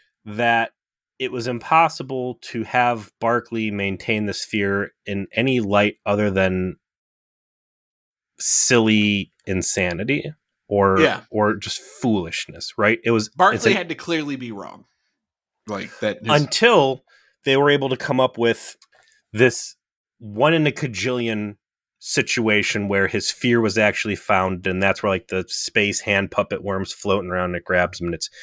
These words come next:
Speaker 1: people stuck in the pattern buffer, right?
Speaker 2: Mm-hmm.
Speaker 1: And then that's a fun episode of, like, "No, you're being irrational, there's nothing in there.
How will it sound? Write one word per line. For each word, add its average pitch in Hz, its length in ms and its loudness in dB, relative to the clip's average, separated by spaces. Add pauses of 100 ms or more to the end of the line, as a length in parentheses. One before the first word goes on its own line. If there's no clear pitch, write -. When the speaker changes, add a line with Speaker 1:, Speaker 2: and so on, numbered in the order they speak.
(260)
Speaker 1:
people 143 260 2
stuck - 300 0
in 90 80 -2
the - 80 -8
pattern 78 400 -8
buffer, - 340 -20
right? 101 260 -4 (520)
Speaker 2:
Mm-hmm. 120 220 -12 (300)
Speaker 1:
And 147 100 4
then 147 100 6
that's 135 180 4
a 120 40 -4
fun 104 240 2
episode 98 360 -4
of, 85 80 -6
like, 87 220 -8
"No, 151 240 6
you're 104 160 0
being 90 240 -6
irrational, 104 560 0
there's 92 220 -8
nothing 95 300 -6
in 110 160 -2
there. 107 280 0